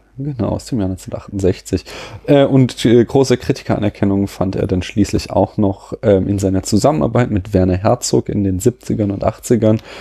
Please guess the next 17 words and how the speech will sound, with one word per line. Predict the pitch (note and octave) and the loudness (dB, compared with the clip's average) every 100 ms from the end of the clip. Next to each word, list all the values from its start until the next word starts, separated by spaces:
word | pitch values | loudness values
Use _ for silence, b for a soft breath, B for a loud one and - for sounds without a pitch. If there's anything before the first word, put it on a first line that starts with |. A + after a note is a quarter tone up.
| B B | B B
äh, | - G2+ | 2 2
drehte | - G2 F#2+ | 2 -2 0
er | F#2 | -2
zusammen | - F#2+ F#2+ | 0 0 2
mit | G2 | 0
dem | F#2 F2 | -2 -2
fünf | - F3+ | -2 -2
Filme, | - C#3 C3+ C3+ C3 B2+ - A2+ G#2 - | 0 2 4 4 4 2 0 2 2 2
äh, | |
Agir, | - G#2 G#2 C3 D#3 - | -2 0 4 4 2 0
Der | G#2+ F#2+ | -4 -4
Zorn | - G2 F#2+ F#2+ | 0 0 0 0
Gottes, | G#2+ - B2+ A#2+ - | 0 2 -2 0 -2
Nosferatu, | F#2+ - - F2+ E2+ G#2 - | -2 -2 -4 -2 -2 -4 -6
Phantom | G2+ G2 - F2 | -10 -10 -12 -10
der | - | -8
Nacht, | F#2+ B2+ - - | -2 -2 -4 -20